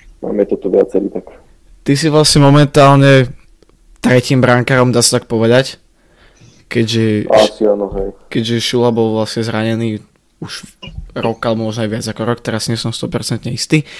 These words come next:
Speaker 2: Ale zároveň si aj chytával dosť veľa zápasov v Bčku. Aké to bolo takto proste striedať tie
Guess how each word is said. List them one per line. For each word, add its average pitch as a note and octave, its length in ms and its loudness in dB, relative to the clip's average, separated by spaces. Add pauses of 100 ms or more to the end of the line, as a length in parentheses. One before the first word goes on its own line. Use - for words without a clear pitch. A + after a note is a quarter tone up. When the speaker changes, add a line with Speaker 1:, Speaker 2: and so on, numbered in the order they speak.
(380)
Speaker 2:
Ale D3 240 6
zároveň D#3 400 4
si E3 160 2
aj D3 100 4
chytával C#3 840 4
dosť C3+ 240 0
veľa C#3 220 6
zápasov C3+ 500 2
v A#2 120 4 (380)
Bčku. C3 640 0 (640)
Aké C#3+ 260 2
to E3 120 2
bolo B2 180 4
takto A#2+ 300 -2
proste A2 260 -4
striedať A#2+ 640 -2
tie A2+ 200 -4